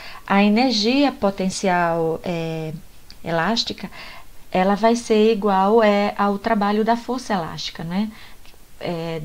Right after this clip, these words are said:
dessa força aqui de restituição, é, elástica da mola, certo? Então, a energia potencial elástica, ela vai ser dada por K,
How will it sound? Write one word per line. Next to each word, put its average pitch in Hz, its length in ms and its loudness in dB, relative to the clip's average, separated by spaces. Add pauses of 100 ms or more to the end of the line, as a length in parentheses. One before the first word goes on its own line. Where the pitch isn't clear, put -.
dessa 180 340 -6
força 185 380 -4
aqui 196 260 -4
de 190 180 -2
restituição, 196 960 -2 (460)
é, 170 520 -4
elástica 175 540 -4
da 185 100 0
mola, 170 360 0 (640)
certo? 196 400 -6 (240)
Então, 240 440 2
a 220 140 4
energia 214 560 0
potencial 214 580 -2
elástica, 160 640 -4
ela 233 220 4
vai 214 180 2
ser 208 220 -4
dada 156 460 -4 (320)
por 170 380 0 (440)
K, 214 320 2